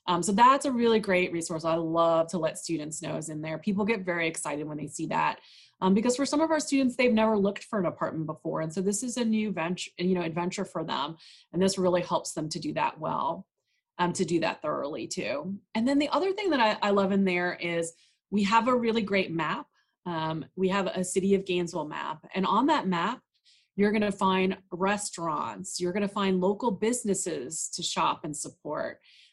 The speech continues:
You're gonna find fun things to do, both indoors and outdoors. Um, there's places to volunteer. Um,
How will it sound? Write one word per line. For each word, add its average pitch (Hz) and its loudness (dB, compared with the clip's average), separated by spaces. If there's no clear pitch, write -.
You're 185 4
gonna 220 2
find 202 4
fun 233 2
things 226 -4
to 202 -4
do, 208 4
both 165 0
indoors 185 2
and 160 -6
outdoors. 151 -4
Um, 165 0
there's 196 2
places 214 -2
to 220 -4
volunteer. 196 0
Um, 185 4